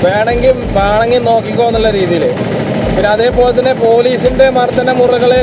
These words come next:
കുറിച്ച് ചോദിച്ചപ്പോൾ പോലീസിൻ്റെ മനോധൈര്യം നിങ്ങൾ കളയില്ല, ഞങ്ങൾ കൊടുക്കില്ല എന്നൊക്കെ പറഞ്ഞിട്ടുണ്ടായിരുന്നു മുമ്പ്.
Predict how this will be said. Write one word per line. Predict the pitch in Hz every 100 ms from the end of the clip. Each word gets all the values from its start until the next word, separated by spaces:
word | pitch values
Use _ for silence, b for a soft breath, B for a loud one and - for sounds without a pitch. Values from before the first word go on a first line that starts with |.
| 240
കുറിച്ച് | 233 -
ചോദിച്ചപ്പോൾ | 240 226 226 226 233 214 226 220 - 220 208 -
പോലീസിൻ്റെ | 196 233 233 233 240 247 226
മനോധൈര്യം | 220 233 233 233 240 247 - - 190
നിങ്ങൾ | 214 233 226
കളയില്ല, | 214 214 220 220 233 - 190
ഞങ്ങൾ | 202 220 220
കൊടുക്കില്ല | 214 208 220 226 233 220
എന്നൊക്കെ | 220 240 247
പറഞ്ഞിട്ടുണ്ടായിരുന്നു | 254 254 262 269 269 262 254
മുമ്പ്. | 208